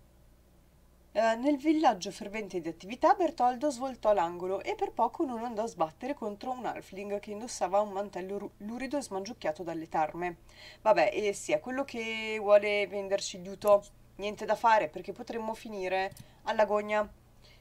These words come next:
Che, uh, c'è già Ludovico. "Non sarò certo io a ignorare il protocollo", ci dice Bertoldo, "per cui dobbiamo dare al monarca il suo regalo."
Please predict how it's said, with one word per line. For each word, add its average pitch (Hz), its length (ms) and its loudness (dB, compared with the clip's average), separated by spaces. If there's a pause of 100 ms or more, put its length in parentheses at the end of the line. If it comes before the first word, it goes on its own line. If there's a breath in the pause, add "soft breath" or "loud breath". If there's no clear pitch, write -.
Che, - 180 -2
uh, 311 420 6
c'è 240 180 -6
già 285 200 6
Ludovico. 240 760 0 (1300)
"Non 269 300 2
sarò 285 280 4
certo 285 360 0
io 233 300 4
a 240 280 2
ignorare 262 580 2
il - 160 -12
protocollo", 190 800 -6
ci 220 160 -8
dice 170 280 -8
Bertoldo, 175 540 -6
"per 294 140 -6
cui 381 120 -2
dobbiamo 254 320 -2
dare 240 340 4
al 294 140 -2
monarca 240 400 -2
il 233 60 -6
suo 240 140 -8
regalo." 151 360 -4